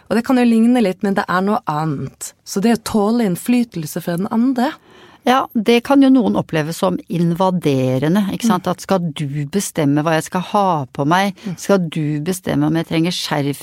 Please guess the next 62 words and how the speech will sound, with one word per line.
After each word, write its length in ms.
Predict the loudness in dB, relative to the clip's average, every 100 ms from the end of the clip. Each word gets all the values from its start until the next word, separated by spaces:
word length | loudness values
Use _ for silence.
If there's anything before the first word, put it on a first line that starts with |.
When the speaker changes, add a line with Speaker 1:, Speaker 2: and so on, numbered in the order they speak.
| -4
Speaker 2:
rundt 220 | -4 -2
halsen 460 | -4 -2 -4 -6 -4
når 80 | -2
vi 60 | -2
skal 160 | -2
gå 80 | -2 -2
en 140 | -4 -6
tur? 320 | -6 -2 -2 -4 -16 -12 -2
Jeg 320 | 0 2 -2 -4
bestemmer 340 | -2 0 0
selv 400 | -4 -4 -2 -4
hvis 80 | -4
det 80 | -6
er 80 |
kaldt 320 | -2 -4 -4 -8
og 80 |
så 80 | -6
videre. 220 | -2 -2 -4 -14 -4 2
Men 100 | 2
hvis 160 | 2
du 80 | -2
tåler 320 | 0 0 2
den 80 | 2
andres 240 | 0 0
innflytelse, 480 | -4 -4 -6 -6 -6
så 140 | -4 -2
tåler 300 | 0 2 0
du 20 |
at 80 | 0
den 80 | 0
andre 160 | -2
sier, 320 | -2 -4 -4 -8 -20 -20 -20 -20 _
"Fader, 400 | -12 -4 0 0
det 80 | 0
er 60 |
femten 340 | 0 -2 -4 -4
kuldegrader, 560 | -2 0 -2 -2 -4
best 240 | -2 -4 -4
å 60 | -2
ta 160 | -2
på 160 | -2 -4
seg 160 | -4
litt, 240 | -4 _ -4
eh, 160 | 0
mer 160 | 2 0 0
enn 80 | -2
det 80 | -2
du 60 | -2
har 80 | -2
gjort 180 | -4 -2
nå." 80 | -2 -4 _ _ _ -4 0
Ja, 140 | 2 0 -6 -6
så 220 | 0 0
er 100 | 0
det 80 | 0
greit. 400 | -2 -6 -20 -18
Speaker 1:
<laughs> 120 | -12
Ja. 240 | -12 -12 -20 _ _ 0
Speaker 2:
Så 160 | 2
gjør 240 | 4 4 2
man 240 | 2
det. 80 | 2